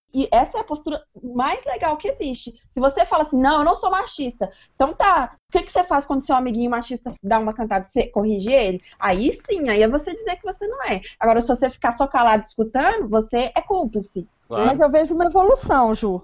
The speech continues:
Speaker 3: Antigamente você via
Speaker 1: Sim.
Speaker 3: três homens mexendo. Um mexe, agora, eh, depois passou pra um mexer e dois ficarem calados. Hoje, um mexe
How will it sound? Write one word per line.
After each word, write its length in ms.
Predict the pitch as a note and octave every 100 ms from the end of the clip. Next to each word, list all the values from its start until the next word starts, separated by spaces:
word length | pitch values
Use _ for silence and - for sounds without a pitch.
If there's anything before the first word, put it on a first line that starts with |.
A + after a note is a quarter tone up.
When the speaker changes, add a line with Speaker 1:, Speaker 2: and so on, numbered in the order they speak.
| -
Speaker 3:
Antigamente 640 | A#3 C4 B3+ B3 C4 D4
você 280 | D4 D#4+ E4+
via 240 | C4+ D4+ C4+
Speaker 1:
Sim. 40 |
Speaker 3:
três 360 | D#4+ E4+ A4 F4+
homens 340 | E4+ F4 D4
mexendo. 640 | F4 G#4 - D4+ B3 A3 -
Um 200 | E4 F#4
mexe, 640 | D4+ D#4 F#4 - G#4+ G4 -
agora, 360 | - C#4 C4+ D4
eh, 180 | - - _ _
depois 320 | C4+ D4 D#4+
passou 300 | G4 E4+ D4+
pra 160 | B3 C#4+
um 80 | D#4+
mexer 480 | D#4+ D#4+ F#4 F#4 G4+
e 20 |
dois 380 | F4+ F#4 G4 -
ficarem 320 | F4+ D#4 D#4
calados. 500 | E4 C#4+ A#3+ G#3 A3
Hoje, 300 | D4+ G#4 A#4 A#4 - -
um 140 | F#4
mexe 380 | G#4+ F#4 G#4 -